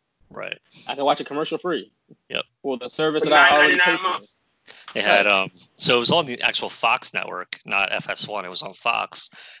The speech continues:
Speaker 1: and they had Michael Cole and Corey Graves, like, kind of interluding with, with, uh, you know, the matches and kind of explaining it. So, I mean, it was kinda cool. Um, I mean, I fast forwarded through it today just to see if,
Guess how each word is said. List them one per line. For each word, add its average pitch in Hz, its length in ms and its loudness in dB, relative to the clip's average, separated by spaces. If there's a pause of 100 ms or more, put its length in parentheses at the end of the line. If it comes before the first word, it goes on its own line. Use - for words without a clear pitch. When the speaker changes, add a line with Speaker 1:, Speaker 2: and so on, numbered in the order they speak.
Speaker 1:
and 117 100 -6
they 98 80 2
had 98 220 2
Michael 101 300 -4
Cole 113 280 -4
and 90 100 -6
Corey 104 220 -4
Graves, 98 460 0
like, 95 160 -6
kind 101 220 -6
of 90 160 -12 (420)
interluding 95 760 -2
with, 98 200 -8
with, - 480 -8
uh, - 60 -6 (180)
you - 100 -8
know, 92 120 -6
the 90 100 -12
matches 92 600 0
and 87 160 -14 (720)
kind 95 140 -8
of 87 180 -16 (140)
explaining 95 560 -4
it. 92 160 -8
So, 92 360 -4 (640)
I - 40 -20 (120)
mean, 113 60 -4
it 131 40 -2
was 147 120 -2
kinda 135 200 -2
cool. 101 320 -10 (600)
Um, 92 360 -4
I 110 80 -2
mean, 110 140 2
I 101 80 6
fast 101 280 0
forwarded 98 340 -8
through 101 160 -14
it 95 80 -12
today 95 320 -4
just 92 220 -4
to - 60 0
see 95 240 -2
if, - 260 -6